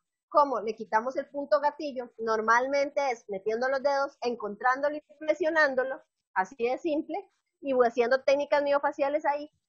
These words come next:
Y eso va a permitir que ese músculo afloje y se pueda mover y contraer, ¿ok? La mayoría de los pacientes con hiperactividad de suelo pélvico tienen un suelo pélvico débil. Y la mayoría de las mujeres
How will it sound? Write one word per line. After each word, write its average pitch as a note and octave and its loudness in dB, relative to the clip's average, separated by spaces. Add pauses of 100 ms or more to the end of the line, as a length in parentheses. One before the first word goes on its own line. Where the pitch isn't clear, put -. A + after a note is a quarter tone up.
(260)
Y D4+ 4
eso D#4 8
va F4+ 4
a F#4 -4
permitir D#4+ -4
que - 0
ese C4+ 0
músculo D4 -4 (720)
afloje D4+ 4
y C#4 -6
se - -2 (160)
pueda C#4+ 6
mover B3 2
y D#4 -8
contraer, F#3 -2 (300)
¿ok? A3 -4 (1200)
La D4 8
mayoría C#4 4
de D#4 6
los D#4+ 2
pacientes D#4 -2
con A#3+ -2
hiperactividad D#4 4
de C#4+ 0
suelo D4 2
pélvico D4 -4
tienen B4 -2
un C5 -2
suelo B4+ -2
pélvico C4 -4
débil. C4 2 (760)
Y A3+ -6
la A3+ 4
mayoría A3 0
de B3+ 4
las C4+ 4
mujeres C#4+ -2